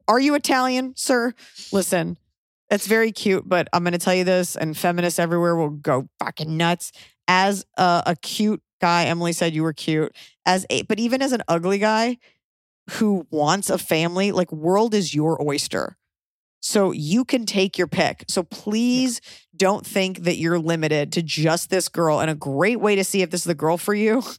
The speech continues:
<laughs> would be to take a break and date around. And if you can't stop thinking about her, great. I'm not telling you to necessarily do that, but I'm saying it sounds like you just want to make this work, and you will just,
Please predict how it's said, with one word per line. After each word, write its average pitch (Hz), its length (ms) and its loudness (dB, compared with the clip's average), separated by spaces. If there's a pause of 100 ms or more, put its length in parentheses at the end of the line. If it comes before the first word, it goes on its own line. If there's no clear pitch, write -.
(160)
<laughs> - 360 -20
would 196 100 -2
be 202 140 2
to 185 80 -2
take 185 320 -2
a 202 80 0
break 165 320 2
and 156 180 -4
date 165 220 2
around. 151 400 2
And 170 100 -4
if 156 80 -4
you 170 100 -2
can't 175 300 -2
stop 170 240 0
thinking 175 220 -2
about 170 220 2
her, 170 100 -2
great. 151 420 -2
I'm 165 80 -4
not 180 160 -2
telling 170 200 0
you 165 60 0
to 160 80 0
necessarily 160 400 0
do 156 140 0
that, 156 220 2
but 156 100 0
I'm 156 160 -2
saying 160 440 -2 (1160)
it 170 100 -2
sounds 190 380 0
like 185 220 0
you 170 180 2
just 156 240 -4
want 160 260 -2
to 143 120 -4
make 139 380 -4
this 190 220 -2
work, 160 380 0
and 151 180 -4
you 160 140 0
will 165 140 0
just, 160 280 -2